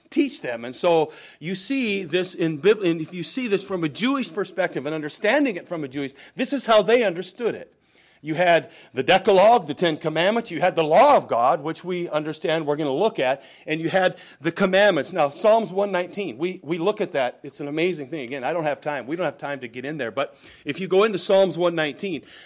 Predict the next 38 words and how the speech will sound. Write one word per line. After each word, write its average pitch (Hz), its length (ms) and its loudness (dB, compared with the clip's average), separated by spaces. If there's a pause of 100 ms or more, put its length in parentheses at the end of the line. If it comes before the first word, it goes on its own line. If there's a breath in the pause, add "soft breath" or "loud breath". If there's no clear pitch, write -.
(120)
you'll 226 300 2
see 262 320 -4
this 143 260 -4
separation 151 640 -2
in 123 80 -10
Psalms 156 400 0
one 165 160 -4
nineteen. 165 540 -8 (340 soft breath)
It's 147 180 -6
an 156 80 -2
amazing 156 500 -2
thing. 143 280 -4
You'll 160 160 -6
see 185 220 -8
him 170 180 -2
talking 180 380 0
about 165 240 0
the 185 60 0
law. 170 340 6
You'll 151 180 -2
see 185 200 -6
him 185 120 -4
talking 175 380 0
about 165 260 2
statutes. 220 640 -2 (220 loud breath)
That's 143 180 0
another 170 300 4
terminology 170 680 2
that's 151 240 -2
used 196 320 -6
there. 127 160 -6 (240 loud breath)
You'll 170 200 -2
see 196 180 -6
him 185 100 -2
talking 175 420 -2
about 170 320 0 (300 loud breath)
the 160 140 0
Decalogue. 160 680 2